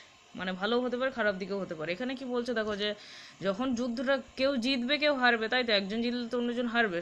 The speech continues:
So বলছে দেখো, "Battle has lost and win।" যখন যুদ্ধটাকে হারা হবে এবং জেতা হবে, তখন আমরা ম্যাকবেথের সঙ্গে দেখা করবো। ওই যে জিজ্ঞাসা করলো যে,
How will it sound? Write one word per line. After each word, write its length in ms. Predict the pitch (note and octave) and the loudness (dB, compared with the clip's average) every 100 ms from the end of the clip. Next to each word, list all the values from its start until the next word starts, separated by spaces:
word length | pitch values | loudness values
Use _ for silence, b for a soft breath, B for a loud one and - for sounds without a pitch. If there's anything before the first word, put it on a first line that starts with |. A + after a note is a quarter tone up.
| F#3+ | -2
So 60 | |
বলছে 260 | A3 B3 C4+ | 0 0 0
দেখো, 140 | C4 | 0
"Battle 280 | A#3+ G#3+ A#3+ | 0 0 0
has 160 | A#3+ A#3 | 0 -2
lost 360 | G3+ G3+ A3+ - | 0 0 -2 -4
and 220 | G3+ E3 | -6 -6
win।" 140 | D#3+ D#3 | -8 -6
যখন 240 | F3 G#3 | -6 -4
যুদ্ধটাকে 420 | G3+ G3+ G#3+ A3 A3 | -6 -6 -4 -4 -4
হারা 300 | F3 F#3 G#3 | -2 -2 0
হবে 160 | G3+ | -2
এবং 220 | G3+ G#3+ | -2 -4
জেতা 280 | G3 F#3+ A3 | -6 -2 -2
হবে, 280 | G#3 D#3 E3+ B B B - | -2 -4 -6 B B B -4
তখন 340 | E3+ A#3+ C4 | -2 0 0
আমরা 300 | B3 A#3+ B3 G#3 | 0 2 0 0
ম্যাকবেথের 420 | G#3+ G3+ G#3 G3+ | -2 0 -2 -4
সঙ্গে 240 | G#3+ G3+ | -4 -4
দেখা 220 | F3+ F3 F3+ | -2 -2 -4
করবো। 220 | F3 F3 | -4 -2
ওই 80 | G3 | -4
যে 80 | |
জিজ্ঞাসা 400 | G#3 A#3 A#3+ B3 | -4 -2 0 0
করলো 240 | A3+ G#3 A#3+ | -2 -2 -2
যে, 200 | A3+ | -2